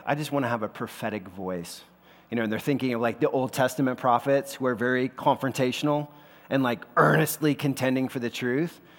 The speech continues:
And some people that are in that combative posture are like, "Look, so much of culture is so bad,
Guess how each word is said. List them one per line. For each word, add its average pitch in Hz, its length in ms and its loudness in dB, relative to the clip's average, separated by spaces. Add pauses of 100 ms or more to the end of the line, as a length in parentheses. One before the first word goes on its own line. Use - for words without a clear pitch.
(360)
And 156 340 4 (200)
some 185 300 2
people 175 300 0
that 147 140 6
are 135 140 4
in 131 200 0
that 127 180 0
combative 135 480 4
posture 127 380 2
are 123 40 0
like, 117 200 0 (120)
"Look, 170 240 -2
so 180 280 0
much 180 240 0
of 160 100 -4
culture 156 340 -4
is 135 100 -4
so 160 220 2
bad, 147 460 6